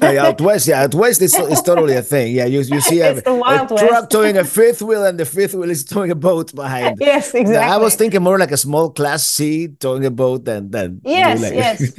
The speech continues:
Speaker 1: <laughs> like
Speaker 2: Yeah.
Speaker 1: something like that. So
Speaker 2: Yeah, I think that'd be fun. But then there's also things like boat clubs, Freedom Boat
Speaker 1: Mm-hmm.
Speaker 2: Club and others, where, you know, you're a member, and then wherever you show up in whatever location where they, you know, where they have a business,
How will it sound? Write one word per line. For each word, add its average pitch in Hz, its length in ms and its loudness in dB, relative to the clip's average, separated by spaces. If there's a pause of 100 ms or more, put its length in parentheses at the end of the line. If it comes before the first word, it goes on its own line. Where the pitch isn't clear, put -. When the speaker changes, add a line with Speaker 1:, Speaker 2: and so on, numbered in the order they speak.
Speaker 1:
<laughs> - 100 -16
like 113 180 -2
Speaker 2:
Yeah. - 100 0
Speaker 1:
something 101 300 -2
like 92 180 -8
that. 80 300 -12 (680)
So 139 260 -2
Speaker 2:
Yeah, - 180 2
I 339 80 -4
think 453 200 -8
that'd 381 140 -6
be 339 100 -4
fun. 349 280 -4 (200)
But 285 120 -2
then 339 180 2
there's 311 200 -2
also 349 360 -2
things 247 320 -6
like 202 180 -4
boat 285 280 -4
clubs, - 380 -8 (140)
Freedom 220 340 -2
Boat 214 200 0
Speaker 1:
Mm-hmm. 214 80 -8
Speaker 2:
Club 202 300 -2
and 190 120 -6
others, 185 460 -6 (360)
where, 196 380 0
you 202 180 -4
know, 185 100 -6
you're 202 220 -2
a - 40 -2
member, 214 460 -2
and 196 180 -6
then 202 320 -6
wherever 202 420 -4
you 214 180 -2
show 208 280 -4
up 220 200 -2
in 196 100 -6
whatever 196 320 -2
location 202 680 -6
where 185 180 -4
they, 185 400 -4
you 190 140 -8
know, 185 100 -6
where 185 120 -2
they 208 200 0
have 185 200 -2
a 190 60 -4
business, 202 520 -4